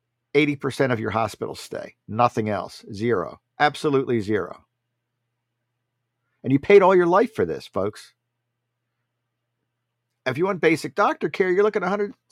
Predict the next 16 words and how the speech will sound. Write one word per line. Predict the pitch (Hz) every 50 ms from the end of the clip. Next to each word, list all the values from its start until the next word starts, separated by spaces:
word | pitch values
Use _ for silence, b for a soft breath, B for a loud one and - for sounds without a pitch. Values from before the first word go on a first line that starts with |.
| - - -
roughly | - 175 202 - - 202
a | 170
hundred | 175 180 185 175 160
seventy | - - 180 185 190 185
dollars | 180 180 180 180 185 165
a | 196 196
month | 262 285 277 -
right | 196 208 233 233
now, | 214 247 285 339 302 196 135 123 - _ _ _ _ _ _ _ _ -
coming | - - 247 254
out | 269 277 277
of | 262
your | 247 202
Social | - 233 226 208 - 208
Security | - 226 208 - 254 311 311 254 165
check. | - - - 131 - - - _